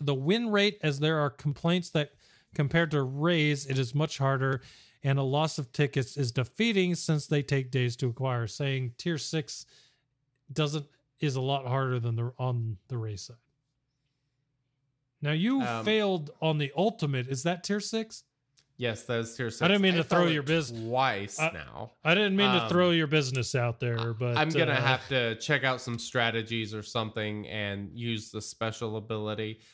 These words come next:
Speaker 2: I've kinda just been going in there and trying to slash my way through it, which you cannot do. You actually do have to be pretty strategic with it. So I'm gonna do a little bit more research and stuff before I attempt it tomorrow. Um,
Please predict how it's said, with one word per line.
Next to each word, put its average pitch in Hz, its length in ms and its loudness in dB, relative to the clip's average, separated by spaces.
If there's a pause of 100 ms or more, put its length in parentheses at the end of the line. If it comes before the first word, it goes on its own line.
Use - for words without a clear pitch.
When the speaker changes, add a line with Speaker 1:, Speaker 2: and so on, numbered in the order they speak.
(100)
Speaker 2:
I've 135 160 -4
kinda 220 300 4
just 143 340 -4
been 127 280 2
going 139 300 2
in 131 100 2
there 127 140 0
and 113 100 -4
trying 127 400 2
to 104 220 0
slash 117 480 -2
my 120 120 0
way 110 200 0
through 110 320 -4
it, 95 80 -6
which 113 220 -6
you 117 180 -8
cannot 107 600 -4
do. 110 80 -8
You 98 360 -6
actually 101 420 -4
do 101 100 -10
have 92 160 -8
to - 60 -20
be 101 140 -14
pretty 101 260 -12
strategic - 640 -16
with 107 200 -8
it. - 180 -10 (480)
So 113 400 0
I'm 95 160 -4
gonna 117 160 0
do 107 140 0
a - 20 -2
little 98 200 -4
bit 95 180 -10
more 95 240 -6
research 95 500 -8
and 95 100 -12
stuff 92 220 -10
before 92 200 -8
I 90 40 -4
attempt 95 300 -10
it 92 260 -10
tomorrow. 95 720 -6 (120)
Um, 95 480 -12